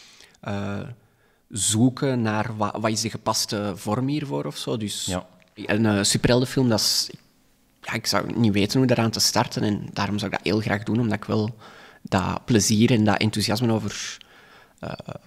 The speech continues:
Speaker 1: wat dat, dat is of zo, eh, ik denk dat ik daar wel iets mee zou kunnen doen.
Speaker 2: Maar als we het hebben over langspeelfilms monteren, je hebt misschien nog geen Marvel-film gemonteerd, maar, eh, je hebt wel je eerste langspeelfilm gemonteerd. Ehm,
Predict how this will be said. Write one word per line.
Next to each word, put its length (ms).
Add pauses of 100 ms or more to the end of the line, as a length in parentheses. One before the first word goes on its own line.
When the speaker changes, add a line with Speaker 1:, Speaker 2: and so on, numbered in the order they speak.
(160)
Speaker 1:
wat 200
dat, 120
dat 140
is 160
of 80
zo, 420
eh, 260
ik 100
denk 140
dat 100
ik 60
daar 140
wel 240
iets 520 (100)
mee 140
zou 140
kunnen 240
doen. 300 (400)
Speaker 2:
Maar 120 (160)
als 120
we 80
het 80
hebben 180
over 220
langspeelfilms 640
monteren, 540
je 580
hebt 40
misschien 220
nog 100
geen 140
Marvel-film 560
gemonteerd, 560
maar, 180 (500)
eh, 160
je 60
hebt 160
wel 240
je 60
eerste 280
langspeelfilm 840 (680)
gemonteerd. 840 (120)
Ehm, 360